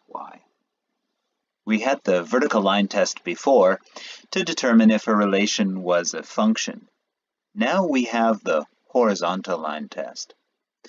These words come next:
Take a guess what that might be. So that's if you draw a horizontal line through the function and it touches the line more than once, then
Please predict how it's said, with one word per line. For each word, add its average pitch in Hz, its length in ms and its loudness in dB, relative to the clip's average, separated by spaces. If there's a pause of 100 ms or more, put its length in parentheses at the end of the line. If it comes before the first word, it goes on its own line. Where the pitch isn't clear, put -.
(260)
Take 208 200 -4
a - 60 0
guess - 300 -2
what 104 240 2 (160)
that 101 300 -4
might 82 360 -8
be. 85 360 -8 (4000)
So - 120 -4
that's 190 300 -2 (100)
if 123 200 -4
you 113 40 0
draw 113 280 2
a 98 40 -2
horizontal 127 600 0
line 98 420 0 (120)
through 110 380 -2
the 139 120 -4
function 98 560 -4 (580)
and 98 440 -6
it 107 200 -10
touches 110 520 -4
the 123 180 0
line 107 400 2 (300)
more 95 200 -2
than 139 200 -2
once, 90 440 -2 (720)
then 98 440 -4